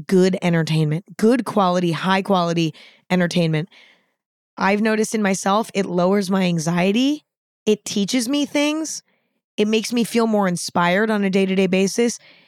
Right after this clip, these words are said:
It changes my whole mindset. I don't know. High quality entertainment is in.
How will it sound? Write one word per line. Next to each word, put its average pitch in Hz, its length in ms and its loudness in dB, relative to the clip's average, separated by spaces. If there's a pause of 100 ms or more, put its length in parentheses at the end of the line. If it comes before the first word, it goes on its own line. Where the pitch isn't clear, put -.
(720)
It 277 140 0
changes 277 380 -2
my 226 120 0
whole 220 180 2
mindset. 196 500 -2 (400)
I 254 220 2
don't 277 140 0
know. 214 320 2 (440)
High 254 280 2
quality 311 420 2
entertainment 247 580 0 (100)
is 208 200 2
in. 185 260 2